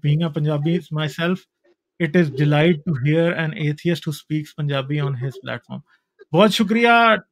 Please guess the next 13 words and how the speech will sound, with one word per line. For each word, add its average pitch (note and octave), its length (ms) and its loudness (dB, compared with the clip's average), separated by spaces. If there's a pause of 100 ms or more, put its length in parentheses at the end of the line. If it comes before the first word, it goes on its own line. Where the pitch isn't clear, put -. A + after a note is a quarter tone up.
Doctor E3+ 380 -2
Saiba G3 420 2
आपका, F3+ 540 0
और E3 360 -4
मेरे, D#3 480 2
मेरे D#3+ 440 2
दिल F3+ 200 4
में F#3 140 4
विमो E3 300 0
की E3 120 -2
बहुत D#3 240 -2
respect D#3 440 -6
है। F3 120 -4